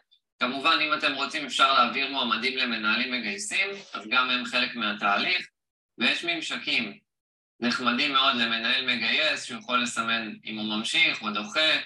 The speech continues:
רושם אפילו איזה שהם הערות, נורא נחמד, נורא פשוט. עוד שיטה,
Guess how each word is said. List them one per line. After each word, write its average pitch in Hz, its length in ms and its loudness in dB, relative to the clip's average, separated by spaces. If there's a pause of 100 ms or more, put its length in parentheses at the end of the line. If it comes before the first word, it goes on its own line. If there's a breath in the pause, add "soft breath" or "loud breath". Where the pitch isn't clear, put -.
(580)
רושם 127 340 -2
אפילו 120 400 2
איזה 117 200 4
שהם 107 440 -2 (380)
הערות, 117 640 0 (640)
נורא 123 380 2
נחמד, 147 540 0
נורא 240 300 -4
פשוט. 233 400 -2 (1040)
עוד 170 200 2
שיטה, 175 380 4